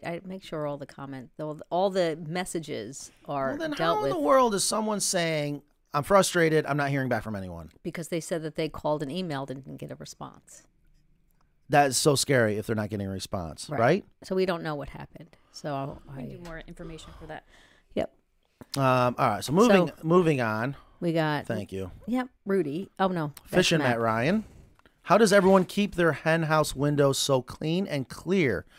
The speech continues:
Speaker 2: Mine gets super dirty on the inside, dusty. I'm using the deep litter hemp bedding inside.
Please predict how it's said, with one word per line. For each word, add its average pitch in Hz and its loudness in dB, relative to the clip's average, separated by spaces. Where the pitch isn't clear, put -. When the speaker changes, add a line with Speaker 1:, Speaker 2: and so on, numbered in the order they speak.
Speaker 2:
Mine 139 2
gets 196 -2
super 170 0
dirty 135 0
on 120 -2
the 135 -2
inside, 123 -2
dusty. 113 -2
I'm 110 -4
using 123 -2
the 135 -2
deep 117 -6
litter 117 -2
hemp 107 -6
bedding 104 -4
inside. 107 0